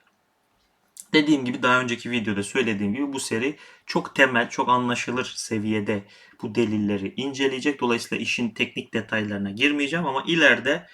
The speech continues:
bu serinin bir üst versiyonunu, e, daha teknik konuların tartışıldığı bir versiyonda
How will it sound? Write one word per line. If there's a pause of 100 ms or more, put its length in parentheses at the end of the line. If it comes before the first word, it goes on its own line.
(380)
bu
serinin
bir
üst
versiyonunu, (120)
e, (360)
daha
teknik
konuların
tartışıldığı
bir
versiyonda